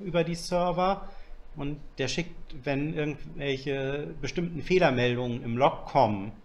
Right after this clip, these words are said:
auch jetzt Mails raus. Und ab und zu, wenn wirklich mal so ein richtiger Botlauf kommt,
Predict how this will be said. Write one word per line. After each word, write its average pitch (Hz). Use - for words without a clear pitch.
auch 135
jetzt 127
Mails 147
raus. 117
Und 135
ab 160
und 160
zu, 202
wenn 151
wirklich 156
mal 151
so 151
ein 147
richtiger 143
Botlauf 131
kommt, 175